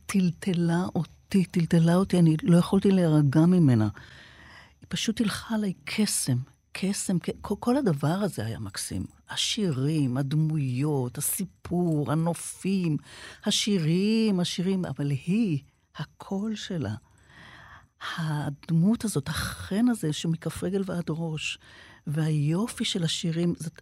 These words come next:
פשוט היה מושלם. וכל מה שרציתי היה להיות ג'ולי אנדריוס. באתי הביתה, <laughs> התחלתי לשיר עם קולות כאלה גבוהים,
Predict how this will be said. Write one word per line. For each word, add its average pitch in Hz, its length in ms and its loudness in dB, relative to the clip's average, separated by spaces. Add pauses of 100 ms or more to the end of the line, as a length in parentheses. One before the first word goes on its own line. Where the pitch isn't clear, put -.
פשוט - 260 -6
היה 330 160 -4
מושלם. 151 640 0 (420)
וכל 208 180 -2
מה 277 120 4
שרציתי 214 720 -6 (880)
היה 208 460 0 (100)
להיות 196 360 0
ג'ולי 240 280 2
אנדריוס. 190 460 2 (500)
באתי - 260 -4
הביתה, 135 520 0 (540)
<laughs> - 1040 -6
התחלתי 214 400 -8
לשיר 277 380 -6
עם 262 80 -2
קולות 277 300 -4
כאלה 285 200 -2
גבוהים, 254 680 4